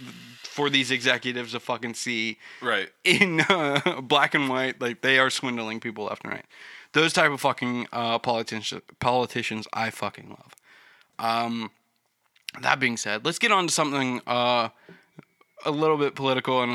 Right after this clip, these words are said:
Speaker 1: a little bit fun. So, She-Hulk, <laughs> episode six, right? <laughs> Let's, uh, get it back into the nerd world, and then we'll get into this week's topic. But She-Hulk, episode six.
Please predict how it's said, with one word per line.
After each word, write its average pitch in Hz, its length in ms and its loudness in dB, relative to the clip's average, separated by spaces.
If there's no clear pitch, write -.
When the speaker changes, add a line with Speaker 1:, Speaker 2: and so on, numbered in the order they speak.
Speaker 1:
a - 20 -4
little 120 160 -2
bit 117 220 -4
fun. 107 320 -6
So, 123 340 0
She-Hulk, 233 720 4
<laughs> - 180 4
episode 202 560 4
six, - 400 0
right? 151 160 4
<laughs> - 680 -2
Let's, 208 200 4
uh, 214 220 6
get 214 160 4
it 214 60 2
back 202 240 4
into 175 180 2
the 165 140 2
nerd 160 320 4
world, 143 280 4
and 135 120 -2
then 139 100 0
we'll 135 80 0
get 131 160 2
into 127 240 0
this 123 220 -4
week's 120 200 -4
topic. - 480 -6
But 165 120 2
She-Hulk, 185 540 6
episode 139 480 2
six. - 440 -6